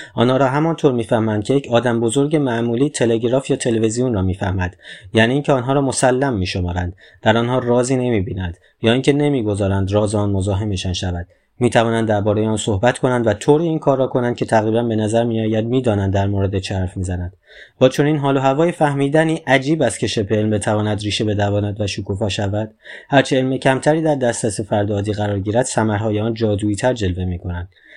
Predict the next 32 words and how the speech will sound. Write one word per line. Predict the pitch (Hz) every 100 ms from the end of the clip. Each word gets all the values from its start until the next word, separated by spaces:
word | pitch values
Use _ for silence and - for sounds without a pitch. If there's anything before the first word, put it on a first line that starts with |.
| - -
ذهن | 113 107
امروزی | 110 110 107 113
به | 139
معجزات | 113 110 104 107 135 139
علمی | 127 117 131
و |
صنعتی | 139 127 117 117 143
مثل | 139 139 127
ذهن | 123 139 135
قرون | 131 113 110
وسطایی | 110 110 107 - 131
به | 143
معجزات | 117 110 104 101 101
مذهبی | 107 101 98 110 151
خو | - 165
کرده | 139 98 90 90
است | 90 - _ _ - _ 120
و | 104
به | 110
نظر | 113 120 147
می‌رسد | 160 143 - 117
که | 117
از | 104
معجزات | 110 107 107 120 143 160
علم | 135
نوین | 113 107 101 101
تا | 107 101
جادوی | 113 107 123 151
شبه | - 107 113
علم | 104 107
راهی | 110 117
نباشد. | 120 110 90 98 87